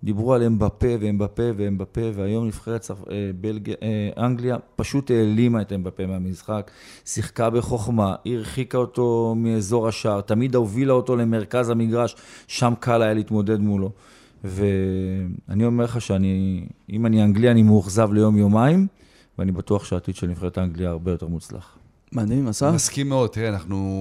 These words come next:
Speaker 3: עברנו על כל הנבחרות, בטח כאלה שכבר הודחו, ואתה, בכל נבחרת אתה מדבר על האחד, שניים, שלושה שחקנים שכבר, שגמרו,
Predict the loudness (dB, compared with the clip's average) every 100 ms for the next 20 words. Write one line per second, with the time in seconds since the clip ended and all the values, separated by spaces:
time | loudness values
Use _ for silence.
0 | -6 -8 -10 -10 -4 -2 -2 -2 -4 -4
1 | -6 -4 -4 -4 -8 -8 -8 -8 -8 -8
2 | -10 -8 -8 -6 -6 -6 -10 _ _ _
3 | -8 -6 -4 -4 -4 -4 -4 -6 -6 -6
4 | -6 -6 -6 -4 -4 -4 -2 0 -2 -2
5 | -2 -2 -2 -4 -4 -6 -6 -8 -8 -8
6 | -6 -8 -8 -6 -4 -6 -6 -6 -6 -8